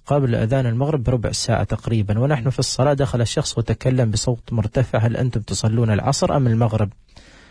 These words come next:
ونحن في الصلاة"، يقول، "فعندما سلمنا كرر السؤال، أجبته بأننا نصلي العصر". قال: "هذا وقت الزوال،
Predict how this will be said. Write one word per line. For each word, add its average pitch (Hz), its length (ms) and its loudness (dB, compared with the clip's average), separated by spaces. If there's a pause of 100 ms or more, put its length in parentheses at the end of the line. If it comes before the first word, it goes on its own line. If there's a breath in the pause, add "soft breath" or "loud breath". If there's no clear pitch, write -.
(320 loud breath)
ونحن 151 300 0
في - 100 -6
الصلاة"، 117 420 0
يقول، 117 320 -2
"فعندما - 1200 -2
سلمنا 135 440 0
كرر 131 360 0
السؤال، 123 380 2
أجبته 127 400 -2
بأننا 117 420 0
نصلي 123 420 0
العصر". 107 460 0
قال: 127 260 0
"هذا 120 240 2
وقت - 320 -4
الزوال، 107 560 0